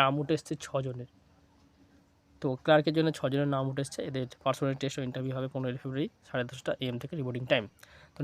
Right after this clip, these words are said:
নামগুলো আমি বলে দিচ্ছি, রাকেশ চন্দ্র কর, ইন্দ্রনীল সরকার সর্দার, পিন্টু কুমার দাস,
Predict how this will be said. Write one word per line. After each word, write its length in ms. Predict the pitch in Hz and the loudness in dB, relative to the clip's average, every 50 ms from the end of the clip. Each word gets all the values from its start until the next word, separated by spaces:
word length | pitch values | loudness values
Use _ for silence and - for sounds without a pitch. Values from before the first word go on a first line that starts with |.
| 147 | 10
নামগুলো 240 | 151 160 175 175 180 175 | 10 10 10 10 8 8
আমি 80 | 175 170 156 | 8 8 8
বলে 100 | 156 151 147 | 6 6 6
দিচ্ছি, 200 | 143 - - 220 254 262 - _ - - - 143 | 4 0 0 -2 -2 -2 -6 _ -16 4 6 6
রাকেশ 220 | 139 - 214 190 - - | 6 6 4 0 2 2
চন্দ্র 200 | 185 151 139 135 127 - | 2 2 2 0 0 2
কর, 180 | 135 127 139 156 - - _ _ _ _ _ _ _ _ - 139 | 4 4 4 4 2 -6 _ _ _ _ _ _ _ _ 0 2
ইন্দ্রনীল 400 | 147 151 147 151 151 151 147 147 139 - _ _ _ _ _ _ _ _ _ - _ _ _ _ _ _ _ - | 4 4 4 4 4 4 2 2 0 -6 _ _ _ _ _ _ _ _ _ -20 _ _ _ _ _ _ _ -2
সরকার 360 | - 131 131 127 - 143 165 - - _ _ _ _ _ _ - - - - - _ - - | 0 0 0 2 2 2 2 0 -4 _ _ _ _ _ _ -20 -20 -20 -20 -20 _ 2 6
সর্দার, 320 | 160 151 139 135 139 - - - - _ _ _ _ _ - - - - - - - - - - - - | 8 8 8 8 6 6 4 2 -8 _ _ _ _ _ -20 -20 -20 -20 -20 -20 -20 -20 -20 -20 0 2
পিন্টু 240 | 165 170 185 170 175 160 | 4 4 4 4 2 2
কুমার 200 | 156 139 131 120 110 123 | 4 4 4 4 6 6
দাস, 180 | 120 123 135 | 6 6 6